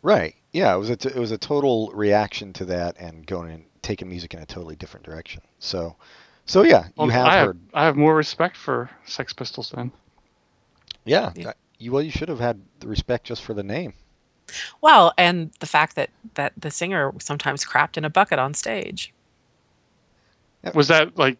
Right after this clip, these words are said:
Speaker 2: because he went, he didn't wanna go off stage, or was it performance art?
Speaker 1: Who's to say, Pat?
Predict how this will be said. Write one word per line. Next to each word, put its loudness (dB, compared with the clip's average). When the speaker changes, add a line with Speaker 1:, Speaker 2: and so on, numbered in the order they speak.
Speaker 2:
because -6
he -12
went, -4
he -4
didn't 4
wanna 4
go 4
off 2
stage, -4
or 2
was 0
it -4
performance 0
art? -10
Speaker 1:
Who's 0
to -2
say, 6
Pat? 0